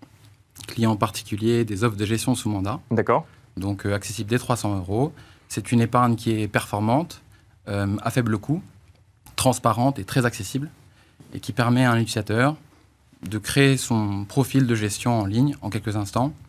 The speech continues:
Speaker 1: et de se voir investi sur un produit d'épargne longue, euh,
Speaker 2: Alors ça,
Speaker 1: investi
Speaker 2: c'est,
Speaker 1: en tracker.
Speaker 2: ça, c'est la partie, euh, consommateur, mais vous avez également une activité B two B.
Speaker 1: Exactement. Et fort de ce succès en B two C, nous avons pivoté vers un modèle à destination des professionnels du secteur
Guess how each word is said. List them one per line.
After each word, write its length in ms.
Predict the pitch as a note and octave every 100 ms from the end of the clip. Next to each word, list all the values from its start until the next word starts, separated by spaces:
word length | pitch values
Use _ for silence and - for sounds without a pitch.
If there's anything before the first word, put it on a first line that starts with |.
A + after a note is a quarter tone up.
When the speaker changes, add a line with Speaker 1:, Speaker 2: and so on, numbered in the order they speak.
| - - - - -
Speaker 1:
et 20 | A2+
de 60 |
se 100 | -
voir 220 | A2+ A#2
investi 340 | A#2 G#2 - C3+
sur 140 | -
un 60 | G2+
produit 180 | - G#2
d'épargne 400 | G2 A#2 A#2+ G2
longue, 240 | A#2 D3+ - - - - _ _ -
euh, 80 |
Speaker 2:
Alors 140 | G2+ G#2+
ça, 120 | A2
Speaker 1:
investi 160 | D3+ -
Speaker 2:
c'est, 40 |
Speaker 1:
en 100 | C#3
tracker. 300 | A#2+ A#2+ G#2+ - -
Speaker 2:
ça, 160 | -
c'est 120 | D#3+
la 100 | C3
partie, 360 | A2+ A2+ - B2+
euh, 280 | G#2+ G2 F#2+ F#2
consommateur, 540 | - B2+ C3 A#2 A2
mais 80 | D#3+
vous 60 | A#2+
avez 120 | G#2+
également 240 | G#2+ A#2
une 60 | C3
activité 340 | G#2+ A2 G#2+
B 100 | B2+
two 120 | B2+ B2
B. 80 | G2 - - - -
Speaker 1:
Exactement. 480 | A#2 A#2 C3 B2 G#2+ -
Et 100 | A2
fort 200 | G2+ D3+
de 40 |
ce 80 | C#3
succès 280 | B2+ A2 -
en 100 | C3
B 120 | A2
two 140 | A2 G2+
C, 280 | - C3+ - - - - -
nous 120 | A2+
avons 380 | A#2+ A2 B2 A#2 A2+ -
pivoté 540 | E3 D3+ C3+ A#2 D3 F#3+
vers 220 | A#2 A#2+
un 100 | A#2+
modèle 440 | A#2+ A#2+ A#2+ A#2
à 60 | -
destination 480 | G#2+ G2+ A2+ - A#2+
des 100 | G#2+
professionnels 480 | G#2 A2+ A2+ A#2+ A2
du 60 |
secteur 400 | G2+ G2 A#2 D3+